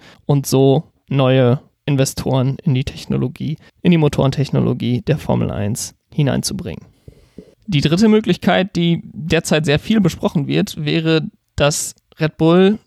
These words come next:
die Motoren von Honda abkauft, auch das Recht an ihrem geistigen Eigentum für die Motoren, an die sogenannte I P, Intellectual Property eben,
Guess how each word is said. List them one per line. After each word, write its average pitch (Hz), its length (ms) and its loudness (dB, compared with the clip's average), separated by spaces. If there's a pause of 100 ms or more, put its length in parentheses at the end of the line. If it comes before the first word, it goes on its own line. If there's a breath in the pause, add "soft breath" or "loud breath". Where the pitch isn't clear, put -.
die 165 140 0
Motoren 170 580 2
von 160 240 0
Honda 165 240 2
abkauft, 180 560 -2
auch 151 160 -2
das - 500 -8
Recht - 320 -4
an - 240 -2
ihrem 147 240 0
geistigen 147 380 0
Eigentum 180 480 2
für - 140 -4
die 165 80 2
Motoren, 165 560 2 (340 soft breath)
an 143 380 -2 (280)
die 139 300 2 (120)
sogenannte 139 500 2
I 139 140 0
P, 160 380 0
Intellectual - 540 -2
Property 165 520 -2
eben, 175 240 2